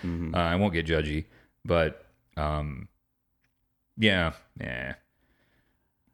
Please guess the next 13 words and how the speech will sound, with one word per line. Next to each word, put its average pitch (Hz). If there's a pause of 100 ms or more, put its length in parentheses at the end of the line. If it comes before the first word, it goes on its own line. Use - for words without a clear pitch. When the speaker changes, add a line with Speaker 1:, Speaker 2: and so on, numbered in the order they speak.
(300)
Speaker 1:
I, 123
I 143
think 135
the 92
whole 113
trying 101
to 92
destroy 95
Russia, 95
and, 117
and 117
I, 113 (420)
obviously 95